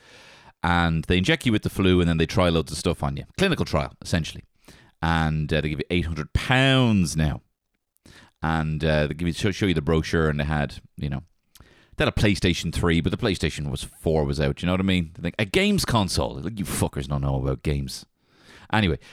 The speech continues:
the whole thing is you'd stay in there and they inject. So I went, I went to the pre-trial to, so they could scan me to see if I was viable enough to catch a fucking disease. <laughs>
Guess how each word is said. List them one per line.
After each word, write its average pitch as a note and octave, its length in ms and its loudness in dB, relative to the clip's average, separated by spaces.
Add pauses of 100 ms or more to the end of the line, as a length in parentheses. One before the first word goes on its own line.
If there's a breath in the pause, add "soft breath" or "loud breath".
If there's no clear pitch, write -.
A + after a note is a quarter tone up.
(120 loud breath)
the G2+ 80 4
whole C3+ 100 4
thing B2 200 2
is F2+ 120 0
you'd F2+ 100 2
stay A#2+ 240 2
in G2 140 2
there F2 140 4
and E2 80 2
they E2 60 2
inject. E2 280 0 (160 loud breath)
So G#2+ 160 2
I G#2+ 40 4
went, C#3 300 0 (120)
I G#2 80 4
went D3+ 380 0
to C#3+ 120 2
the G#2+ 80 0
pre-trial G2+ 880 0 (720)
to, F2+ 140 -2
so - 480 -2
they F2+ 80 2
could E2+ 160 -6
scan A2 480 0
me C2+ 240 -6 (360)
to - 120 -6
see G#2+ 180 2
if F#2 120 2
I F#2 100 6
was E2+ 160 2
viable F2 480 4
enough D#2 220 0
to - 80 -2
catch F2 300 -2
a F2 40 -4
fucking D2+ 500 -4
disease. E2 580 0
<laughs> - 60 -18